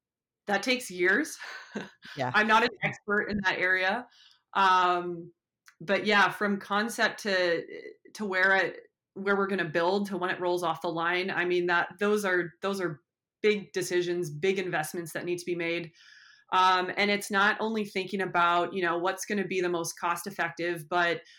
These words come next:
Speaker 1: um, there's also political considerations that you have to make, um, especially, you know, where we are today. Um,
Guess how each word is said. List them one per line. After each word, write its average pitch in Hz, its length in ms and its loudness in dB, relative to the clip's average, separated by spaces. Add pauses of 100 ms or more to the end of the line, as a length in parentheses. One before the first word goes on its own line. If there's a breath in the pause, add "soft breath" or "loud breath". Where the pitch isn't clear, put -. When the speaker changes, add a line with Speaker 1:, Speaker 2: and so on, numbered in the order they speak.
(240 loud breath)
Speaker 1:
um, 180 220 2
there's 202 160 2
also 196 280 2
political 190 520 -2
considerations 165 800 -4
that 165 160 -4
you 170 80 -4
have 151 200 -4
to 170 100 -10
make, 160 280 -8 (220)
um, 160 560 -2 (240 soft breath)
especially, 175 760 0
you 180 80 0
know, 170 260 -2
where 180 200 0
we 175 120 2
are 170 140 2
today. 175 460 -2 (540 soft breath)
Um, 170 640 2